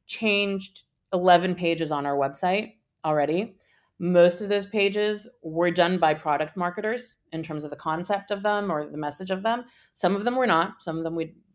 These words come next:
they weren't needed. And, you know, then it was just the content team and the web team. But most of them, there was a product marketing manager attached.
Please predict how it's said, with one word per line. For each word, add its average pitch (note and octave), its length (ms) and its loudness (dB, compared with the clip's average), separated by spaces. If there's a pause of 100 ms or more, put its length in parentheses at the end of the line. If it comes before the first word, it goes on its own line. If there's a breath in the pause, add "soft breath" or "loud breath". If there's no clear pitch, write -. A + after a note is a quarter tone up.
(320)
they E3 140 2
weren't D3+ 180 -2
needed. D#3 420 -4
And, D3+ 300 -6
you D3 80 -6
know, C#3+ 80 -4
then C#3 140 -6
it C#3+ 40 -6
was C#3+ 140 -6
just C3+ 140 -10
the D3+ 60 -10
content D3 420 -6
team D3+ 200 -10
and D3 80 -8
the D3+ 60 -8
web C3+ 180 -4
team. - 220 -18 (380 loud breath)
But D3 120 0
most F#3+ 220 6
of G3 60 -4
them, D3+ 280 -2
there D3+ 120 0
was D3 100 -2
a C#3+ 60 -4
product D3 260 -2
marketing C#3 300 -6
manager C#3 260 -10
attached. - 440 -6